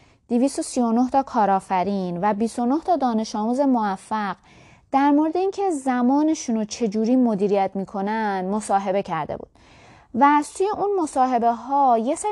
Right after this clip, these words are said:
نکته خیلی خوب در آورده بود که من فکر کردم توی این اپیزود و قسمت‌های بعدی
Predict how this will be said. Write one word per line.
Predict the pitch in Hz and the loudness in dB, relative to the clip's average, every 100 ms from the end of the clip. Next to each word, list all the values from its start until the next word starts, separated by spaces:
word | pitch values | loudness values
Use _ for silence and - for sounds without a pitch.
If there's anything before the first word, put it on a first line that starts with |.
| 381 | -2
نکته | 277 - 285 | -2 0 -2
خیلی | 330 311 247 | -2 0 0
خوب | 226 - 285 269 | -2 -4 -2 2
در | 220 | 2
آورده | 196 180 190 190 | 2 0 -2 -2
بود | 180 190 - - - - - | -4 -6 -8 -18 -20 -18 -2
که | 302 | 0
من | 359 | 0
فکر | 403 403 | 0 -2
کردم | 392 359 359 349 349 - _ _ | 2 2 2 0 -2 -6 _ _
توی | - 311 320 - | -2 0 0 0
این | 311 330 - | 2 2 2
اپیزود | 262 240 214 240 240 202 | 0 0 2 4 4 2
و | 226 226 | 0 0
قسمت‌های | 220 233 233 294 | -2 -2 -2 0
بعدی | 277 247 226 233 262 233 | 2 0 0 0 0 0